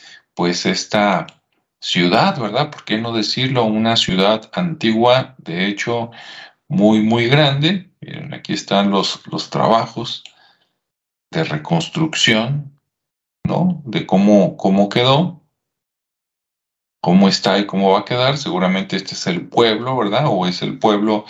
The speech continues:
de Jalostotitlán, o tal vez sea por ahí donde está el, el centro de salud.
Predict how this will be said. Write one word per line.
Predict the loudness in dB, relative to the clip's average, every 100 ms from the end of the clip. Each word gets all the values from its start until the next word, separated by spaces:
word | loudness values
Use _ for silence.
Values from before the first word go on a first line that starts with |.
| -16 -18 -18 -16 -10
de | -2 0 0 0 -2 -2 -4 -2
Jalostotitlán, | -2 -2 -4 -2 -2 -2 0 2 2 0
o | -2
tal | 0 0
vez | 0 -4
sea | -2 0 0 0 -8 _ _ _ _
por | -2 0
ahí | 0
donde | 2 0 -2
está | -2 2 4 4 0
el, | -2 -2 0 -2 -4 -4
el | -2 -2
centro | 0 2 2 2 2
de | 2 0 -2
salud. | -2 0 2 2 2